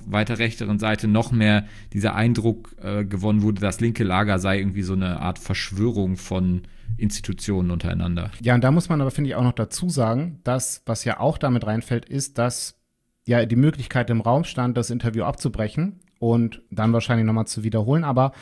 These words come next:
Speaker 2: man muss ja auch dazu sagen, Alice Weidel wollte, dass das Interview weitergeführt wird. Und das könnte ich mir vorstellen, hat sie eben auch und nicht unterbewusst, sondern ganz bewusst eben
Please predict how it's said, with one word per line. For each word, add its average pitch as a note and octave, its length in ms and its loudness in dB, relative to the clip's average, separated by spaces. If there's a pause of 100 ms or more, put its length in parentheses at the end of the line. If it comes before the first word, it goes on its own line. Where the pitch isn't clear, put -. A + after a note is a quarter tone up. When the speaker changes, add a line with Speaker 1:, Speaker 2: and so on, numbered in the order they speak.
(260)
Speaker 2:
man A2+ 100 4
muss C#3 160 4
ja D3 80 4
auch C3 80 2
dazu - 260 -2
sagen, C#3+ 360 2
Alice B2 320 0
Weidel D3 400 2 (100)
wollte, B2 420 2
dass A#2 220 -4
das - 160 -4
Interview A2 560 -2
weitergeführt B2 720 0
wird. G2+ 240 -6 (480)
Und A2+ 180 4 (400)
das B2+ 500 0
könnte D3 220 2
ich - 80 -4
mir C#3 80 2
vorstellen, C3 420 -2
hat B2 140 -2
sie D#2+ 120 -6
eben A2 180 -2 (180)
auch B2 420 0 (460)
und F3+ 400 2
nicht C3+ 180 2
unterbewusst, E3 560 2
sondern C3 240 2
ganz D3+ 260 2
bewusst C#3+ 440 -2
eben C3+ 380 -2